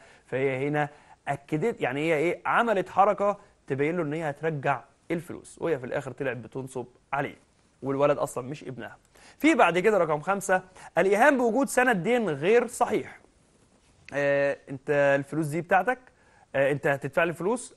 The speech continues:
عايز تطمن، طيب عايز تطمن العربية دي أصلا بتاعتي؟ أهو معايا ورقة تثبت العربية دي بتاعتي، أهو العقد، والعقد أصلا مزور، مش حقيقي، ورقة أنا اللي عاملها،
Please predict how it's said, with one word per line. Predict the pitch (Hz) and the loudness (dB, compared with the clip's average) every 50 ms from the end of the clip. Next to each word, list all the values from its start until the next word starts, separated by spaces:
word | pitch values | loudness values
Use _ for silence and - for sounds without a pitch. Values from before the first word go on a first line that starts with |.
| _ - | _ 0
عايز | 123 143 151 143 - | 0 2 2 0 -4
تطمن، | - 139 - - 170 170 190 214 240 247 254 - - _ _ _ _ _ _ | -8 -10 -4 -2 -2 -2 -2 -4 -6 -8 -10 -14 -20 _ _ _ _ _ _
طيب | 160 147 135 120 131 - | 0 0 0 0 -4 -6
عايز | - 127 135 165 160 - | -2 0 0 0 -2 -4
تطمن | 143 - 180 175 185 | -4 -2 -2 0 0
العربية | 175 160 143 143 151 170 | 2 2 2 2 2 0
دي | 165 160 170 | 0 0 -2
أصلا | 180 - 185 170 | -2 -4 -6 -4
بتاعتي؟ | 165 185 208 226 - - 214 - _ - | -4 -4 -4 -4 -6 -10 -18 -20 _ -8
أهو | 131 143 170 165 - - _ - | -6 -4 -4 -4 -6 -12 _ -14
معايا | 123 117 135 165 170 160 | -12 -10 -8 -6 -4 -4
ورقة | 156 160 165 131 135 | -4 -4 -6 -6 -8
تثبت | - - 156 151 143 139 - | -10 -10 -12 -12 -12 -14 -12
العربية | 143 131 120 127 139 151 | -10 -8 -8 -6 -6 -6
دي | 147 156 | -8 -8
بتاعتي، | 151 - 165 143 120 - _ _ _ - | -8 -8 -10 -10 -10 -12 _ _ _ -12
أهو | 131 170 180 - - - | -10 -10 -10 -10 -10 -10
العقد، | 123 120 135 147 - - - - | -4 -4 -4 -4 -4 -8 -12 -12
والعقد | 127 123 127 127 127 131 | -12 -10 -8 -8 -8 -8
أصلا | 131 131 - 127 123 | -8 -8 -10 -14 -14
مزور، | 117 113 117 123 107 95 - - - _ _ _ _ _ _ _ _ _ _ _ _ - | -14 -14 -14 -14 -14 -14 -16 -20 -20 _ _ _ _ _ _ _ _ _ _ _ _ -12
مش | 131 123 | -12 -10
حقيقي، | - 123 120 120 120 104 - _ _ _ _ _ _ _ _ _ _ _ _ | -8 -8 -6 -6 -8 -10 -12 _ _ _ _ _ _ _ _ _ _ _ _
ورقة | - 131 139 135 131 120 | -2 0 2 2 2 0
أنا | 131 135 | 0 -2
اللي | 127 127 | -4 -4
عاملها، | 117 117 120 120 117 - | -6 -6 -6 -8 -10 -12